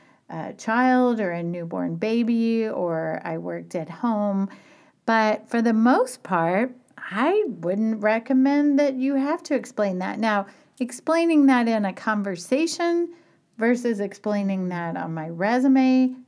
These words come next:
I don't think you have to feel overly compelled to go into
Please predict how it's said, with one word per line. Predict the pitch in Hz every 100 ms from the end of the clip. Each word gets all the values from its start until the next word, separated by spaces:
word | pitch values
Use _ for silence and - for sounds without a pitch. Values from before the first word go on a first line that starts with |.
| _
I | 233 269
don't | 277 262 247
think | 240 -
you | 214
have | 202 196
to | 196
feel | 180 - 185 180 -
overly | 196 180 175 175
compelled | 175 170 180 180 175 175
to |
go | 170 165 160
into | - 185 165 165 - 165 160